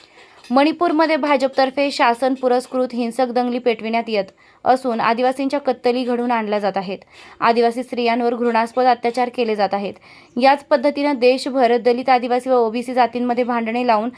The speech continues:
दंगली घडवून आणण्याचं षडयंत्र रचलं जात आहेत. याचा जाब भाजप व मित्रपक्षाच्या उमेदवारांना निवडणुकीत विचारला पाहिजे.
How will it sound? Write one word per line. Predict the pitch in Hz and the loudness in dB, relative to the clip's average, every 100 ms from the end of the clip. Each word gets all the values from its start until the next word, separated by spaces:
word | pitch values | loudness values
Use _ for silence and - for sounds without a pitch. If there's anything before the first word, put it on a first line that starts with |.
| - - | -14 -6
दंगली | 240 262 269 | 2 2 2
घडवून | 320 320 311 | 0 0 2
आणण्याचं | 277 254 254 277 | 2 2 0 -2
षडयंत्र | 269 247 240 233 247 | -2 -2 0 0 0
रचलं | 247 220 226 | 0 -2 -2
जात | 226 214 - | 0 0 -2
आहेत. | 196 202 - _ - - - | -6 -8 -12 _ -20 -14 0
याचा | 233 233 269 | 2 2 2
जाब | 247 247 | 2 2
भाजप | 247 240 233 196 | 0 0 -2 0
व | 240 | 0
मित्रपक्षाच्या | 240 220 247 254 247 254 254 | 0 -2 -2 -2 -2 -2 -2
उमेदवारांना | 233 233 233 240 | 0 0 0 0
निवडणुकीत | 240 226 214 220 240 202 | -2 -4 -4 -6 -8 -10
विचारला | 214 214 196 | -6 -4 -4
पाहिजे. | 190 190 185 240 | -6 -8 -10 -14